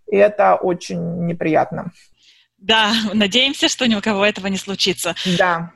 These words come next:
Speaker 2: Расскажи, пожалуйста, для тех, чей бизнес все-таки растет в этом году, несмотря на ситуацию, что такое инкорпорация, какие формы ее существуют и когда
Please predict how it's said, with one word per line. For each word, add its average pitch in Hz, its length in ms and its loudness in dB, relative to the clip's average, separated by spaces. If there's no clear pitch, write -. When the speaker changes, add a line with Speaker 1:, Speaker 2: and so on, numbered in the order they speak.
Speaker 2:
Расскажи, 294 460 0
пожалуйста, 208 500 0
для 202 160 0
тех, 370 360 0
чей 214 160 0
бизнес 247 300 -2
все-таки 240 360 0
растет 214 720 0
в 185 140 -4
этом 233 280 2
году, 190 400 -2
несмотря 208 460 2
на 202 120 -2
ситуацию, 180 720 -2
что - 340 0
такое 285 280 2
инкорпорация, 240 880 0
какие 247 440 0
формы 233 420 0
ее 214 240 2
существуют 247 800 0
и 220 80 -2
когда 240 640 2